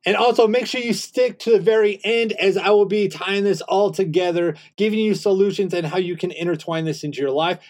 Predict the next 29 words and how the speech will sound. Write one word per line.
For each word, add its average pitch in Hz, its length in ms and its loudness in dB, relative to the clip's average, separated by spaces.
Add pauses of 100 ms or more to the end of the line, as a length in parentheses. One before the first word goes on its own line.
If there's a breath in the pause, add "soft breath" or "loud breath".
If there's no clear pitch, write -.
as 160 240 0
well 202 380 2
as 160 260 -2
the 147 160 2
greedy 196 840 0 (140 loud breath)
fact 170 640 -6 (140)
of 160 300 2
the 147 160 2
day 156 380 0
that 147 160 -2
you 139 120 -6
do 170 280 2
not 156 320 0
wanna 139 280 -2
miss. 127 720 -6
So 185 160 4
let's 254 260 2
talk 220 260 2
about 196 280 2
today's 180 320 2
episode. 180 580 0
I 180 140 2
really 202 960 2 (260)
want 202 260 2
to 196 100 2
talk 180 300 -4
about 160 220 0
the 151 80 -2
definition 160 920 -2